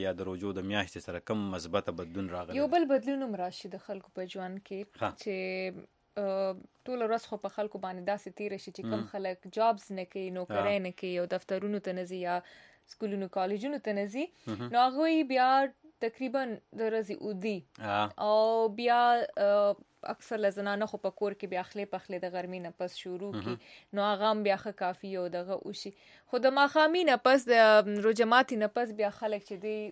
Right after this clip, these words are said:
Speaker 2: تر پېشمني پورې ویښي.
Speaker 1: بالکل.
Speaker 2: نو چې د شپې ټوله ویښ یي، بیا د ورځې خو ظاهره خبره ده، بیا ولا خوب ورځي، نو ځینې خلک بیا دفترونو کې ودي.
Speaker 1: آه.
Speaker 2: او څوک بیا کور کې
Speaker 1: آه.
Speaker 2: لاس پراته
Speaker 1: د
Speaker 2: وي، موږ سره
Speaker 1: پښمني
Speaker 2: کار
Speaker 1: پورې یو
Speaker 2: آها.
Speaker 1: آسیه بیبي بیا دوباره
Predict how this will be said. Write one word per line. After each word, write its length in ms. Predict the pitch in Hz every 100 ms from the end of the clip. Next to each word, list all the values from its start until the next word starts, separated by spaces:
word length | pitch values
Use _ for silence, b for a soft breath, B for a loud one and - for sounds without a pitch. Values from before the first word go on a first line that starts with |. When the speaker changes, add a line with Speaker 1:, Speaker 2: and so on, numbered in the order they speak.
| -
Speaker 2:
تر 160 | 196 185 -
پېشمني 380 | 247 247 285 330
پورې 300 | - 202 185 180
ویښي. 420 | 202 - - _ _ _ _ _
Speaker 1:
بالکل. 400 | 110 120 117 110 90 -
Speaker 2:
نو 160 | 220 247
چې 140 | 277
د 120 | 254 269
شپې 440 | - 339 349 349
ټوله 240 | 330 320 311 262
ویښ 240 | 349 -
یي، 140 | 330 302
بیا 100 | 220
د 60 | 196 196
ورځې 200 | 202 214
خو 80 | 233
ظاهره 280 | 233 269 269
خبره 340 | 254 226 220
ده، 80 | 214
بیا 160 | 208
ولا 200 | 202 196
خوب 300 | 208 254 254
ورځي، 340 | 226 220 202 220
نو 60 | 202
ځینې 240 | 202 240 226
خلک 180 | 226 220
بیا 120 | 202
دفترونو 540 | 190 190 - 190 220 220
کې 140 | 220
ودي. 340 | 214 202 202
Speaker 1:
آه. 300 | 147 107 98 - b b
Speaker 2:
او 100 | - 208
څوک 220 | 226 208 185
بیا 100 | 185
کور 280 | 185 220 208
کې 220 | 208 196 202 _ -
Speaker 1:
آه. 120 | 110
Speaker 2:
لاس 160 | - -
پراته 220 | 220 220
Speaker 1:
د 40 | 127
Speaker 2:
وي، 80 | 139 147
موږ 80 |
سره 100 | 202
Speaker 1:
پښمني 220 | 139 156 175
Speaker 2:
کار 100 | 226
Speaker 1:
پورې 200 | 143 135 - - 127
یو 60 | 135
Speaker 2:
آها. 80 |
Speaker 1:
آسیه 220 | 131 - 160
بیبي 220 | 131 110
بیا 160 | 117
دوباره 300 | 110 104 107